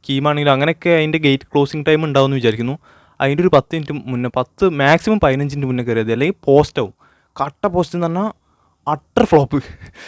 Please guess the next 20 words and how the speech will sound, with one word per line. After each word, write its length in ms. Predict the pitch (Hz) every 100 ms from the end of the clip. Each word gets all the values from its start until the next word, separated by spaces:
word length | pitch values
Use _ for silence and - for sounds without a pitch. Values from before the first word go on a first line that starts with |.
| - -
എന്താ 120 | 147 160
പറയല്ല, 220 | 185 180 160
ഞാൻ 80 | 165
അവിടെ 120 | 208 214
പോയിട്ട് 180 | 214 233 208 165
ഒരു 120 | 196 220
മണിക്കൂർ 280 | 185 214 220 175
പതിനേഴ് 340 | 147 156 214
മിനിറ്റും 220 | 208 170 208 139
എക്സാം 320 | - 170 208
തുടങ്ങുന്നതിൻ്റെ 400 | 208 156 165 196 196
മുന്നേ 200 | 151 190 143
വെറുതെ 300 | 143 135 208
കുത്തിരിക്കണം 360 | 190 120 120 107
അവിടെ 160 | 104 101 -
കമ്പ്യൂട്ടറിൻ്റെ 400 | 123 120 123 123
മുന്നിൽ. 260 | 113 107 110 _ _ _ _ _ _ _ _ _ _
ആ 100 | 175 185
ഒരു 140 | 175 214
മണിക്കൂർ 240 | 214 214